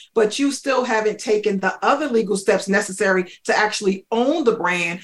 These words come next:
to prevent someone from using the same name and to using your brand and all of your other intellectual property. So the biggest thing that I see right now is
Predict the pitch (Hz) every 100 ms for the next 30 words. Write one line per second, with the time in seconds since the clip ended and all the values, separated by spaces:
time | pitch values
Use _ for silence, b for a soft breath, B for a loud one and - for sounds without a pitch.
0 | B - 214 214 214 220 - 196 196 190
1 | 190 180 208 285 320 254 196 190 190 185
2 | 180 220 240 208 170 175 196 208 190 185
3 | 175 202 202 185 190 202 185 190 190 180
4 | 196 190 180 180 - 147 247 277 - 233
5 | - B B - 233 220 220 - 185 208
6 | 170 247 320 320 - - - 233 233 208
7 | 208 196 214 190 180 156 208 196 180 185
8 | B B - 214 214 -